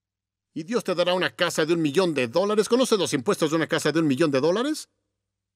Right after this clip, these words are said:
¿Sabes que debes cortar tu césped como todos y asegurarte de que las orillas estén bien y todo eso? No puedes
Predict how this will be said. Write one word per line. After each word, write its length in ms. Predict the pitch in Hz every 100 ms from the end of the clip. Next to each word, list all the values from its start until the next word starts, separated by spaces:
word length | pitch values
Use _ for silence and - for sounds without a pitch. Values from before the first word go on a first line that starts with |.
| _ _ _ _
¿Sabes 300 | 120 135 -
que 120 | 139
debes 260 | 143 143
cortar 380 | - 131 110 135
tu 160 | - 123
césped 640 | 131 123 131 - 143 135
como 340 | - 131 120 110
todos 460 | 123 127 135 127
y 20 |
asegurarte 560 | 120 127 110 117 113 131
de 100 | 120
que 120 | 120
las 180 | 113 110
orillas 520 | 113 123 127 127 107
estén 460 | 120 - 135 131 131
bien 480 | 131 131 131 131 - -
y 140 | 131
todo 460 | 113 143 135 131 131
eso? 460 | 131 135 139 175
No 220 | 220 320 -
puedes 580 | 311 311 311 254 -